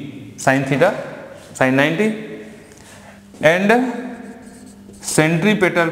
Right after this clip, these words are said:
force equal to एम V maximum square upon R is, अब ये gyro radius नहीं है, अब ये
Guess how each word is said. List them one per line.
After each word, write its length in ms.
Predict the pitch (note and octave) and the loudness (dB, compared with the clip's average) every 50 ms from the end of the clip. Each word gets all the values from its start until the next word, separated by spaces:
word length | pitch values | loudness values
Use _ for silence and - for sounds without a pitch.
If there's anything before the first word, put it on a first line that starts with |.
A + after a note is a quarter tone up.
| E3 - - | -4 -4 0
force 260 | E3 E3 C#3+ - - C3 C#3 | 0 0 0 0 -4 -6 -8
equal 280 | B2+ - D3 C#3 C#3 C3 - | -6 -2 0 0 0 0 2
to 80 | F3 F#3 G3+ G3 - - - - - - - - - - - - - C#3 | 2 0 0 0 -4 -8 -10 -12 -12 -14 -14 -16 -18 -18 -18 -6 -2 0
एम 320 | D3 E3 F3 G3 G#3 G#3+ G#3+ G#3 G3+ - G#3 G#3 B2 A2 A2+ | 2 2 2 2 2 0 0 -2 -4 -6 -6 -6 -4 -2 2
V 160 | C3+ E3 G3 A3 A3+ G#3+ F#3+ | 2 4 4 4 2 2 0
maximum 560 | E3 D3+ C#3 C3 B2+ D3+ D3+ D3+ D3 B2 G#2+ G2+ G2 - - - - - - - - - - - - - - - - - - C#3+ | 0 0 -2 -2 -2 -2 0 0 0 0 -2 -4 -6 -10 -10 -12 -14 -14 -16 -18 -18 -18 -20 -20 -20 -20 -20 -20 -12 -4 -2 -2
square 380 | C#3 - - - D#3+ D#3 C3+ A2+ - - | -2 -2 0 2 2 2 2 2 0 -2
upon 400 | A#2+ - - B2+ B2+ C#3+ D#3 D#3 B2+ B2+ A#2 | -4 -2 0 0 0 0 0 -2 -2 -2 0
R 180 | A2+ A#2+ A#2+ | 0 0 0
is, 240 | C3 E3+ G#3+ A3+ - - - - - B2+ | -2 -2 -4 -4 -6 -10 -12 -6 0 0
अब 180 | D3 D#3+ D#3 | 0 2 0
ये 100 | D#3 D#3+ D3 | -2 -2 0
gyro 300 | C3 B2+ C3 C#3+ D#3 D3 | 0 0 0 0 0 0
radius 340 | D3+ D3 C#3+ D3+ - - | 0 0 0 -2 -2 -2
नहीं 200 | D#3+ D3+ D#3 D#3 | -4 -4 -4 -4
है, 160 | - - G2+ - - - - - - - - - | -4 -6 -8 -10 -12 -14 -16 -18 -18 -6 -2 0
अब 80 | C#3+ | 2
ये 60 | E3 | 2